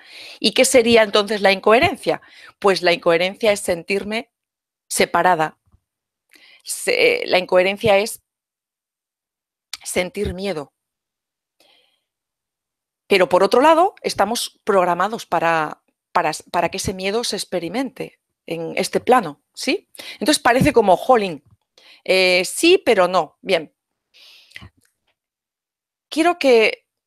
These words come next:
cierres tus ojos por un momento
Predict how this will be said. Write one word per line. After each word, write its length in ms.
cierres 400
tus 200
ojos 360
por 200
un 80
momento 560